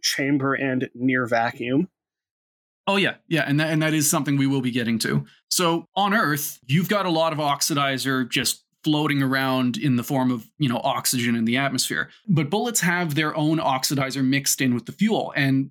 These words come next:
Speaker 2: the casings are airtight, which means they can be fired,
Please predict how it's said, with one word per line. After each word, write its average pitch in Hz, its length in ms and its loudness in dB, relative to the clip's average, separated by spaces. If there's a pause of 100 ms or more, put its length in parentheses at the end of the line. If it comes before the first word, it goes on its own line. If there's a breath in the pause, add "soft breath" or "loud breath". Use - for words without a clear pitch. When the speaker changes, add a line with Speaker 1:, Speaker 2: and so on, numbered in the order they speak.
Speaker 2:
the 143 80 -6
casings 135 420 0
are 139 120 -6
airtight, 180 480 -2
which 143 180 -2
means 180 220 2
they 170 100 0
can 165 100 -4
be 156 120 0
fired, 139 440 -2